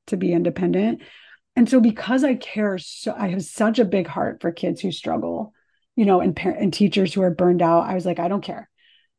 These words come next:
who comes. I'm doing this 'cause I know it's gonna help at least one person when I send the replay." And two people came, two teachers, and I was like,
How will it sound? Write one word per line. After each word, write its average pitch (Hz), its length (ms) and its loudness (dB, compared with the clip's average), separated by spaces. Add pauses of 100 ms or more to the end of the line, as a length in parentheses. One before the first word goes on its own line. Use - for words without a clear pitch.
(120)
who 233 180 4
comes. 190 500 2 (380)
I'm 180 180 2
doing 233 360 6
this 170 380 2 (160)
'cause 196 120 -2
I 190 100 4
know 196 180 4
it's - 100 -4
gonna 185 140 -2
help 175 240 -6
at - 100 -6
least 190 300 -2
one 170 200 2
person 175 440 -4
when - 80 0
I 175 80 0
send 180 240 0
the 185 40 -2
replay." 202 460 2 (300)
And 196 180 -4
two 294 180 8
people 320 300 6
came, 180 480 4 (360)
two 226 120 4
teachers, 180 520 0
and 208 140 -4
I 190 60 4
was 190 140 0
like, 185 260 -2